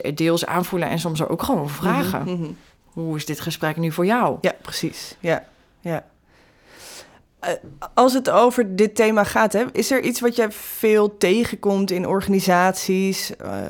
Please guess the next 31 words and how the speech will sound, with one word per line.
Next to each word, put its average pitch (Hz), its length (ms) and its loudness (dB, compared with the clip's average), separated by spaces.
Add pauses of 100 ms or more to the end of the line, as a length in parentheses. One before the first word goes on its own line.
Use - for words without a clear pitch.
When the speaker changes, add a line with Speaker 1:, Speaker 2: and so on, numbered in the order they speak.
(140)
Speaker 2:
misschien, 151 460 -6
eh, 92 280 -10
waar 165 140 -2
het 160 120 -8
misgaat 175 540 2
of 160 100 -4
waar 160 180 0
een 165 100 -6
omslagpunt 170 720 -4
zit? 160 420 -4
Of 147 220 -10 (640)
is - 220 -4
er 208 60 2
iets - 180 -4
wat 196 200 -2
je 208 60 2
ziet 190 340 -2
bij 170 220 2
leiders 165 500 2
wat 170 140 -6
ze 170 220 -2
ingewikkeld 190 680 0
vinden? 160 640 -2 (1300)
Speaker 1:
Ja, 185 180 -2
wat 185 140 2
ik 170 100 -4
heel 180 220 2
vaak 180 260 0
zie 208 260 2
in 170 200 2
de 160 200 0